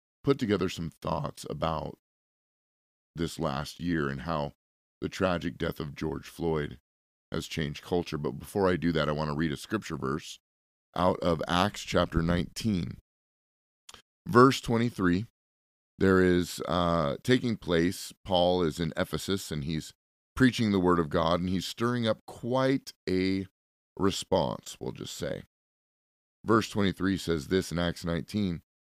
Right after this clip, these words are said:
"About that time there arose no little disturbance concerning the way,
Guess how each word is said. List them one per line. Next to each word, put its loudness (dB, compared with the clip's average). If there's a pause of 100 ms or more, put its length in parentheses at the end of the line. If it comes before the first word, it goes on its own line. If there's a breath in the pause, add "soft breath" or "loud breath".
(220)
"About 8
that 2
time 0
there 4
arose 2
no 4
little 4
disturbance -2
concerning -4
the -4
way, -2